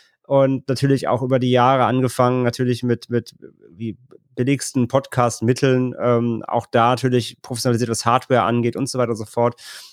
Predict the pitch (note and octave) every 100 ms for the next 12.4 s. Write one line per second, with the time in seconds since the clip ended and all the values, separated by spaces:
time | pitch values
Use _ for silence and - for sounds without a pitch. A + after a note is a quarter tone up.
0 | _ A#2+ A#2 C3+ C3 C#3+ C3 D3 D3 C3
1 | A#2+ B2 F3+ B3+ - F#3 F3 D#3+ D3+ C#3
2 | C3+ C3 A2+ C#3+ F#3 F#3+ D3+ B2 A2+ B2+
3 | - C3+ D3 F3 F3 - B2+ B2+ B2+ G2+
4 | B2+ - - B2+ D#3+ - A2 A#2+ D#3+ _
5 | _ _ _ _ _ _ - _ - C3
6 | C#3 C3 C3+ B2 C3 D3+ - D3 D3 D3
7 | - - - _ _ _ - C#3 C3+ C3
8 | C3 A#2 _ C#3 C#3 C3 C#3 C3 B2+ C3+
9 | D#3+ C#3 A#2 A2 B2 B2 C3+ B2+ A#2+ A#2+
10 | A2 F#3+ E3 C#3+ C#3 A2+ B2+ C3 B2+ B2
11 | B2 - A#2+ A#2+ A#2 A#2 - - A2+ A#2+
12 | A2+ A2 G#2+ G#2